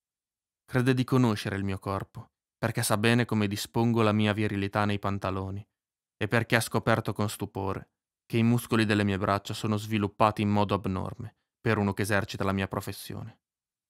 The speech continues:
Se sapesse a cosa possono servire dei buoni muscoli, se sapesse che uso faccio della mia virilità, che porto a sinistra, come una volta ha avuto modo di annotare sul suo taccuino. Due febbraio.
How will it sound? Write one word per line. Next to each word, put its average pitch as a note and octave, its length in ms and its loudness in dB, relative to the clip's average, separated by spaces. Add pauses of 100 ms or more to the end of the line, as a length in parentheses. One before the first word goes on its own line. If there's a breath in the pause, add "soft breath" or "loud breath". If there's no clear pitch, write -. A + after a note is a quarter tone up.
(360)
Se G#2+ 140 -10
sapesse A#2+ 400 2
a A#2+ 60 4
cosa A#2+ 160 4
possono A#2 320 2
servire A2 400 2
dei G#2 140 2
buoni G2+ 220 2
muscoli, G2+ 540 -4 (380)
se B2+ 160 0
sapesse E3 440 2
che D3+ 120 2
uso C#3+ 180 2
faccio C3 400 0
della G#2+ 200 2
mia G#2+ 140 2
virilità, G2+ 560 -6 (280)
che A2+ 120 -4
porto A2 280 0
a G#2 40 0
sinistra, G2+ 640 -6 (240)
come G#2+ 220 0
una G#2 120 4
volta G#2 380 2
ha - 20 4
avuto G2+ 240 -2
modo G2 220 0
di G2+ 140 -4
annotare G2 420 0
sul G#2 180 -6
suo G2+ 140 -6
taccuino. G2 680 -8 (460)
Due C#3+ 240 0
febbraio. A2 640 2